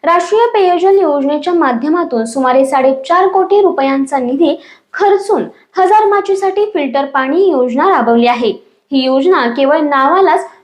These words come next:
फिल्टर असून प्रत्यक्षात मात्र नागरिकांना दूषित पाणी प्यावे लागत आहे.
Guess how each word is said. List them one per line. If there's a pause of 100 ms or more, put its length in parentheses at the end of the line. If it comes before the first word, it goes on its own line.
(120)
फिल्टर
असून
प्रत्यक्षात
मात्र
नागरिकांना
दूषित (100)
पाणी
प्यावे
लागत
आहे.